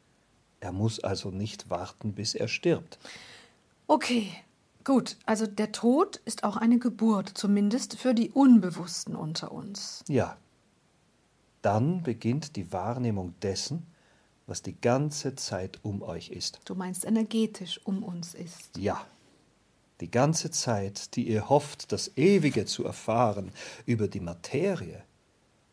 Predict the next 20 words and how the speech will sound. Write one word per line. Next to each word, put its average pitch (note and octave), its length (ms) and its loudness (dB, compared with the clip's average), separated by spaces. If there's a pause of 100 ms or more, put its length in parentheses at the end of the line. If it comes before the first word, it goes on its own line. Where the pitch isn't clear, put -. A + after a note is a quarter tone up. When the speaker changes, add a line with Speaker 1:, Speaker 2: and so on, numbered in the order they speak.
(160)
Speaker 1:
befindet E3 500 0
sich - 260 -4
die - 200 -4
Ewigkeit E3 560 2
bereits A#2 560 0
in F#3 340 2
und E3+ 380 2
um D#3 320 2
euch. F2 460 -6 (1300)
Der A2 160 0
Übergang C3+ 800 4 (340)
bedeutet B2+ 540 0
im G2 200 -4
besten E3 520 0
Fall D#2+ 400 -4
ein F#2+ 220 -6
langsames D#3+ 920 -2
Ableben A#2 540 0
des A2 240 -6
Körpers - 640 -8